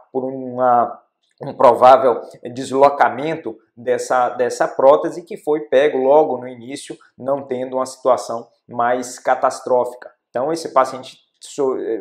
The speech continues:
foi corrigido, esse pseudo, esse ane-, esse endolique tipo um A, desse tratamento desse aneurisma,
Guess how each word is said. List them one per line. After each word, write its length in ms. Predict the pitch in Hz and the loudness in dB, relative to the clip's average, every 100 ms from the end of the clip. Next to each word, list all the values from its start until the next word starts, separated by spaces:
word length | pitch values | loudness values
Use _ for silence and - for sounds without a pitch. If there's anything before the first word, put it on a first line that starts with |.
| - | -10
foi 360 | - 123 123 - | -4 -4 -4 -2
corrigido, 680 | - 131 135 - 135 214 139 | 4 4 2 -8 -8 -8 -6
esse 300 | 113 - 123 | -8 -8 -16
pseudo, 520 | - - 117 113 120 | -16 -12 -10 -8 -6
esse 280 | 123 123 117 | -6 -4 -2
ane-, 360 | 110 117 101 117 | -2 -4 -8 -10
esse 220 | - 120 | -10 -12
endolique 520 | 123 123 120 123 - | -8 -6 -6 -10 -16
tipo 320 | - 117 135 | -20 -18 -12
um 220 | 131 131 | -12 -2
A, 280 | 139 - - - - | 0 0 -2 -16 -16
desse 320 | 127 120 120 | -8 -8 -8
tratamento 580 | 113 120 123 117 117 123 | -6 -4 -4 -6 -12 -14
desse 400 | 113 117 117 - | -10 -10 -8 -8
aneurisma, 560 | 127 131 139 151 165 | -8 -8 -6 -6 -8